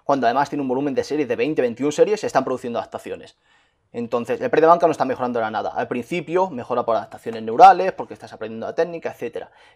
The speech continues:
Pero una persona intermedia, intermedia avanzada, que ya tiene un volumen de series, que luego le meto cruce, polea, press inclinado, press declinado, etcétera,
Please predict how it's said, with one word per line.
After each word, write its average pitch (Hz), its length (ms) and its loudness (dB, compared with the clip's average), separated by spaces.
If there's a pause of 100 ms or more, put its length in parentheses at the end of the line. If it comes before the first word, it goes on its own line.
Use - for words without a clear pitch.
Pero 127 160 -2
una 185 160 2
persona 180 240 0
intermedia, 131 340 -2
intermedia 123 360 -2
avanzada, 117 480 -6
que 135 120 -6
ya 156 140 4
tiene 170 160 -6
un 160 60 -6
volumen 156 320 4
de 139 100 0
series, 117 300 -6
que 123 60 -4
luego 135 120 0
le 151 80 0
meto 151 240 -4
cruce, 143 320 -4
polea, 107 480 -2
press 120 240 -6
inclinado, 123 500 -4
press 160 160 -2
declinado, 131 460 -2
etcétera, 139 460 -4